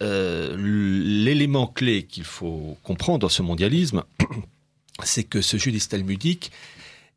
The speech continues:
s'est construit donc en opposition au catholicisme, et il s'est construit, et pour bien comprendre l'élément clé, il s'est construit en opposition au principe de l'incarnation. C'est-à-dire le Christ, fils de Dieu incarné, avec le principe de la Sainte Trinité,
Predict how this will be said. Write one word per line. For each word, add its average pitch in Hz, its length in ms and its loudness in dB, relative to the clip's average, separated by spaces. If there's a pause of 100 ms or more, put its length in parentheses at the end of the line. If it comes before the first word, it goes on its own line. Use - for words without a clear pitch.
s'est - 260 2 (300)
construit 135 280 0
donc 101 180 -2
en 107 100 0
opposition 101 420 -2
au 98 40 -6
catholicisme, 175 720 0 (720)
et 143 80 4
il 131 60 2
s'est 127 160 0
construit, 175 440 -2
et 85 120 -4
pour 92 220 -4
bien 127 320 -2
comprendre 110 340 0
l'élément 98 320 2
clé, 156 280 -4 (720)
il 135 60 -6
s'est 123 120 0
construit 156 360 -2
en 117 140 0
opposition 110 540 0
au 113 80 -2
principe - 420 -4
de 113 100 -4
l'incarnation. 110 720 -4 (840)
C'est-à-dire 107 600 0
le 98 120 -4
Christ, - 320 0
fils 107 200 -4
de 113 100 2
Dieu 120 160 -2
incarné, 104 520 0
avec 101 220 -4
le 101 60 -4
principe - 300 -6
de 101 60 -6
la 95 60 -6
Sainte 131 300 -2
Trinité, - 500 -8